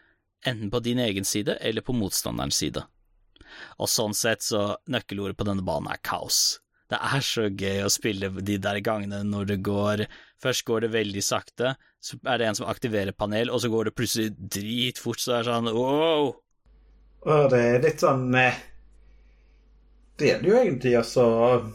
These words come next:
Speaker 2: igjen time alt mulig ting rundt det.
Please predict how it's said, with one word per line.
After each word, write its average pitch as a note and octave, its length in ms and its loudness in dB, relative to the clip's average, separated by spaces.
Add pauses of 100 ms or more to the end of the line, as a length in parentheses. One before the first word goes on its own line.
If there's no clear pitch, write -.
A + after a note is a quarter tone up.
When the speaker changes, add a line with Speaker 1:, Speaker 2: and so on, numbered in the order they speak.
(460)
Speaker 2:
igjen B2 500 4
time G2 640 2 (100)
alt G#2+ 240 -6
mulig A2+ 540 2
ting A2+ 240 0
rundt - 320 -4
det. C#3 80 6